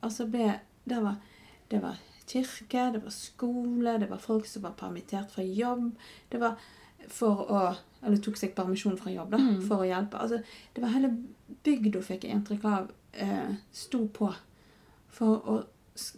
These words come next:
Speaker 1: for å, for å skape det, eh, levelig for flyktningene som kommer, og som har opplevd alt det dritet som de har opplevd.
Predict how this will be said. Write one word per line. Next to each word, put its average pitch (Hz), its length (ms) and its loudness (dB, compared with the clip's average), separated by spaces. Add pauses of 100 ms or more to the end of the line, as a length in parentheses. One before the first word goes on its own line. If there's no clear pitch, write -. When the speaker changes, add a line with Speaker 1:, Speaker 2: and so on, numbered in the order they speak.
(120)
Speaker 1:
for - 220 -6
å, 214 160 4 (160)
for 214 200 -4
å 208 100 4
skape 208 600 2
det, 190 200 0 (480)
eh, 202 400 -2
levelig 202 560 6 (180)
for - 180 -6
flyktningene 185 640 -4 (260)
som 202 180 -8
kommer, 190 420 -4
og 208 120 0
som 214 140 4
har 240 140 0
opplevd 208 320 -8
alt - 280 -8
det - 140 -8 (180)
dritet 190 380 -8
som 190 120 -8
de 196 100 -4
har 185 140 -8
opplevd. 208 420 -8